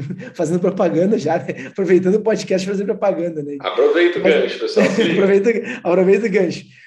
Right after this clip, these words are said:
Speaker 1: Mas é que na, tanto na minha assessoria quanto na consultoria, né? São coisas mais individuais e, e coisas mais, assessoria mais pra em-, pra empresas e a consultoria mais pra consultórios, mais pro individual mesmo.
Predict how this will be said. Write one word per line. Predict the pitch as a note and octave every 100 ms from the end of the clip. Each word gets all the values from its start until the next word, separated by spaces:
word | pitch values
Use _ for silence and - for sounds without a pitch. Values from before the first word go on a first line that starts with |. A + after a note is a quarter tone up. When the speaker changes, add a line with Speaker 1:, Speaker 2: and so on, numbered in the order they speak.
| _ -
Speaker 1:
Mas | G3+ A3+
é |
que | A#3 B3 - F3+
na, | G#3+
tanto | G3+ A3+ B3 C#4
na | B3+
minha | A3 G#3
assessoria | F#3 G3 F#3+ F3 E3
quanto | D#3 G3+ G#3+
na | F#3+
consultoria, | F3+ F3 - F3 - C#3+ F#3 G#3
né? | D3 D#3 _ _ _ _ _ _
São | - C#3+
coisas | D3+ D3
mais | D3 D#3 D3
individuais | C3+ D3 C#3 C#3 D#3 D3+ C3
e, | -
e | C3+
coisas | - D3 C#3+
mais, | C#3+ C#3+ C3 - - _ _ _ _ _ -
assessoria | - D3+ D#3 D3 E3
mais | D#3 D3
pra | F3
em-, | D#3 - -
pra | D#3 D3
empresas | D3 D#3+ F3 A#3 F#3+ F3+ D3+
e | D#3+
a |
consultoria | D#3+ F3 F3+ E3+ D#3 E3
mais | D#3 D3+ D3+ _ _ _ _ -
pra | -
consultórios, | D#3+ D3 D#3 C3+ D3+ F3 E3 D3 C#3
mais | C#3 D3
pro | D#3+
individual | D3+ C#3 D#3+ D3 D3+ D#3
mesmo. | C#3+ A#2+